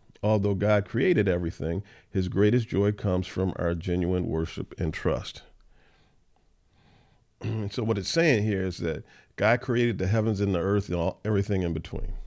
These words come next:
okay? And that was tremendous. But as tremendous and as awesome as that was, his greatest joy comes from his children, not from his creations.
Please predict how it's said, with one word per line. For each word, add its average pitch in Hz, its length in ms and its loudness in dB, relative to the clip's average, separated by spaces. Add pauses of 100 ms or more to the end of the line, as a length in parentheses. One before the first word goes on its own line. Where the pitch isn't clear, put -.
(200)
okay? - 320 -14 (1120)
And 104 120 -2
that 110 160 0
was 104 120 -4
tremendous. 117 640 -2 (440)
But 104 120 0
as 110 120 0
tremendous 143 680 2
and 107 200 0
as 92 180 0 (100)
awesome 143 580 2
as 101 200 0
that 107 220 4
was, 113 500 -2 (500)
his 127 280 2
greatest 120 480 2
joy 113 460 -2 (440)
comes 110 300 0
from 110 240 -2
his 110 180 2
children, 156 480 -4 (580)
not 107 320 -2
from 101 220 -4
his 98 300 0
creations. - 760 -6